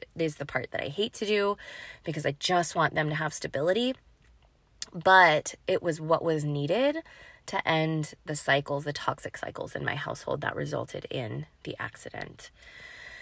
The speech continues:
If you're cur-, curious about that, again, come on into the Facebook group and read my post. Um, so, yeah, here I am. And now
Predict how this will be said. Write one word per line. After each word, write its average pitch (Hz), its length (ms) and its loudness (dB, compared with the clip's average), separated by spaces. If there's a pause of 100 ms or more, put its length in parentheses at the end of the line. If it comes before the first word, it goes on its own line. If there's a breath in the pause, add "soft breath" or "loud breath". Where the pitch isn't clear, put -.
(260 loud breath)
If - 80 -6
you're 160 80 4
cur-, 175 380 2
curious 160 400 4
about 165 220 8
that, 262 220 12
again, 196 380 8
come 180 220 2
on 147 120 4
into 147 220 0
the - 60 -16
Facebook 202 340 -2
group 151 300 -2
and 143 180 -4
read 139 220 -6
my 123 100 -6
post. - 480 -12 (440 loud breath)
Um, 160 520 0 (1080 soft breath)
so, 220 420 10 (640)
yeah, 226 400 0
here 226 220 0
I 269 60 2
am. 160 420 -2 (160)
And 175 180 0
now 247 460 6